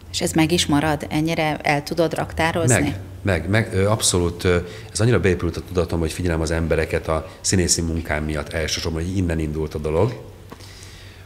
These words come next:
Speaker 2: hogy, hogy abszolút vissza tudok idézni beszélgetéseket, ahogy ülök a buszon, és hallom, hogy, hogy, ö, ö, miről beszélgetnek emberek, hogy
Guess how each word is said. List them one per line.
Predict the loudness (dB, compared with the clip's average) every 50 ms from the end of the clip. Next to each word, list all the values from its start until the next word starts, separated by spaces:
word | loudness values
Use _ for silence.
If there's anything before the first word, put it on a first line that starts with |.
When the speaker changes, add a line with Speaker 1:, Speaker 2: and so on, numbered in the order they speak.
| -20 -10 -2
Speaker 2:
hogy, | 2 2 2 2 0 -2 -2
hogy | 0 2 2 2 0 -4 -6 -4
abszolút | -2 -2 -2 0 0 0 0 0 -2 -6 -8 -8 -2
vissza | 0 0 0 0 0
tudok | -4 -4 -4
idézni | -2 -2 0 0 0 2 0 2
beszélgetéseket, | 2 2 2 2 0 0 2 0 0 0 0 -2 -2 -2 -2 -2 -2 -2
ahogy | 0 0 2
ülök | 2 2 0 0
a | -2 -2
buszon, | -2 -2 -2 -2 -2 -2
és | -2 0 -2 -2
hallom, | 0 0 0 0 0 -2 -2 -2
hogy, | -2 -2 -4 -6 -10 -14 -16 -16 -18 -18 -12 -4
hogy, | -2 -2 0 0 2
ö, | 2 4 4 4 2 0 -2 -2
ö, | -2 -2 0
miről | 0 2 2 2 2 2
beszélgetnek | 2 0 0 0 0 0 0 -2 -4 -4 -4 0
emberek, | 0 0 0 2 0 0 0 0 0
hogy | 0 -2 -2 -2